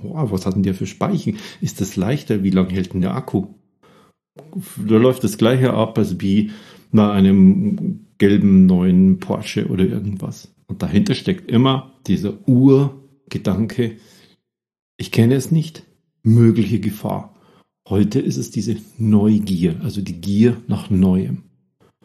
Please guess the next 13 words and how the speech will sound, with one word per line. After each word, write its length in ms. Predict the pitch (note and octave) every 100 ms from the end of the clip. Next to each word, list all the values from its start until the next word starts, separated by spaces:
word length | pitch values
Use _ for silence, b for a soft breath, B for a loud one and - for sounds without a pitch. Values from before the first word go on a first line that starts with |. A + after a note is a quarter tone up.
| b _ _ _
Und 160 | - G2
weil 200 | G2 B2
ich 100 | A2+
es 140 | G2+
entdeckt 360 | G2+ F2+ - -
habe, 300 | F2+ A2 A#2+ -
kriege 340 | - - F#2+ G2
ich 100 | -
dieses 320 | G2 - -
Dopamin, 800 | G2+ - G#2 G2 A2+ F3 F#3+ - _ _ _ _ _
bin 180 | - G2
ich 140 | F#2
neugierig 760 | G2 G2 F#2 F2+ G2 A#2+ D#3